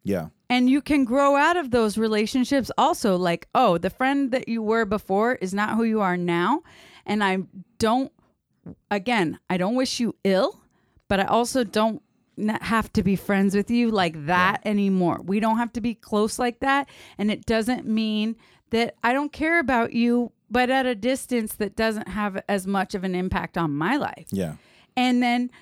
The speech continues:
Speaker 2: sometimes our circles get smaller, but they get deeper.
Speaker 1: Yeah.
Speaker 2: And that's for the best also.
Speaker 1: There's a, do you follow a guy named Gary Vaynerchuk? Vaynerchuk?
Speaker 2: No.
Speaker 1: He's, uh,
Speaker 2: <laughs> No.
Speaker 1: he's, like, a business, uh,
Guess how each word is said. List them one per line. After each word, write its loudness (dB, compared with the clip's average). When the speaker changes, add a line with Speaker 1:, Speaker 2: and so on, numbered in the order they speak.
Speaker 2:
sometimes 0
our 2
circles -2
get -4
smaller, 0
but -2
they -6
get -4
deeper. -4
Speaker 1:
Yeah. -4
Speaker 2:
And 4
that's 0
for -4
the 0
best -2
also. -4
Speaker 1:
There's -2
a, -2
do -8
you -2
follow 0
a -4
guy 0
named -4
Gary -2
Vaynerchuk? -6
Vaynerchuk? -10
Speaker 2:
No. -4
Speaker 1:
He's, -2
uh, -2
Speaker 2:
<laughs> -2
No. -2
Speaker 1:
he's, 0
like, 0
a -2
business, -6
uh, -8